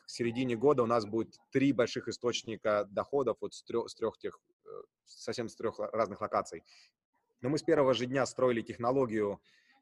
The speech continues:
и процессы б-, под весь мир, но операционно вот шли чётко только одну страну сперва, и пока там не отладили всё, не, не двигаемся дальше.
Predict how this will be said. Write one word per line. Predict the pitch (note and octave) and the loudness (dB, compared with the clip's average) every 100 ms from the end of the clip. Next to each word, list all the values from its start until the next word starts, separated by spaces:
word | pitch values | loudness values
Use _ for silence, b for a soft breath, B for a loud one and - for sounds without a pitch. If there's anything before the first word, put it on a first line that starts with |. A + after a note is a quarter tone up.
| _ | _
и | A#2 | -6
процессы | - A#2 - A#2+ - | 2 2 6 4 4
б-, | F#2+ G#2+ - | -2 -2 0
под | A#2 G2+ | -2 0
весь | A#2+ C3+ | -2 2
мир, | D#3 D#3 | 2 4
но | A2+ | 4
операционно | A2+ A2+ G2+ - C3 A2 | 2 0 -2 0 0 0
вот | G2 | -2
шли | - G#2+ F#2+ | -4 -6 -8
чётко | - A2 - G2+ F#2 F2+ F2+ - - | -2 -4 -2 -2 0 -2 -6 -8 -10
только | F2+ G2+ | 0 0
одну | G#2+ | 0
страну | G#2 G2+ G#2 | -8 -8 -8
сперва, | - G#2+ C3+ | -6 0 2
и | B2 | 2
пока | G#2 G#2+ | -2 -2
там | - G#2 | -2 -4
не | G#2 | -4
отладили | F#2+ A#2 A2 G2 | 0 0 0 -6
всё, | - F#2+ F#2 F2+ F2+ F#2+ | -6 -8 -6 -8 -10 -20
не, | G2+ G2+ G#2 | -14 -10 -10
не | F#2+ F#2+ F#2+ | -10 -12 -12
двигаемся | F#2+ F#2 F#2+ F2+ - | -10 -8 -8 -10 -16
дальше. | F2+ F2 - | -10 -10 -10